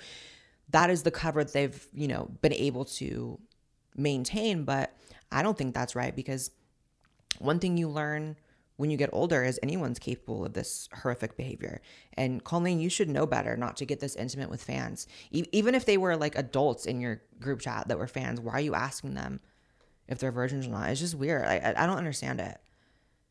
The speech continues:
Like, don't you have friends you can be texting? Don't you have group chats with, like, your friends?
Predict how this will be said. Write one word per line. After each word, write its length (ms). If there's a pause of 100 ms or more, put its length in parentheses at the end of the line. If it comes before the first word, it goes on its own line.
(420)
Like, 160
don't 160
you 60
have 140
friends 440
you 80
can 140
be 60
texting? 420
Don't 140
you 80
have 140
group 200
chats 220
with, 120
like, 160
your 80
friends? 760